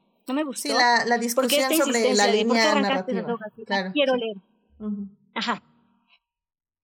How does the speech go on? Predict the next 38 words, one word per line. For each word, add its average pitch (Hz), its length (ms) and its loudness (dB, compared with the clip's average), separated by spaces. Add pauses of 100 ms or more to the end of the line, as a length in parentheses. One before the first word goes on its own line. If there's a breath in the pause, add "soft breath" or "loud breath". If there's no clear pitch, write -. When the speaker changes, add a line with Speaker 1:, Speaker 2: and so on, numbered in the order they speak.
(600)
Speaker 1:
Y, 285 280 0
y 240 40 -6
que 262 180 2
dice, 247 180 2
"No, 294 200 2
es 302 140 0
que 320 120 -2
¿por 254 160 -2
qué 277 100 0
lo 285 80 2
arrancaste? 240 520 -2
Quiero 262 220 2
leerlo, 226 340 -2
porque 202 520 -6
¿cómo 294 180 2
voy 302 180 4
a 302 80 2
saber 262 240 0
si 269 100 -6
me 262 60 -2
estás 247 200 -2
diciendo? 240 420 -4
Voy 254 220 0
a 311 80 0
cuestionar 262 600 -2
todo 269 120 2
lo 254 100 0
que 233 80 -14
me 226 80 -6
has 220 120 -10
contado, 214 380 -2
¿por 202 140 -12
qué 254 200 0 (220 loud breath)
no 269 160 0
puedo 269 200 2
leer 233 160 2
esas 233 240 -4
hojas?". 220 260 -8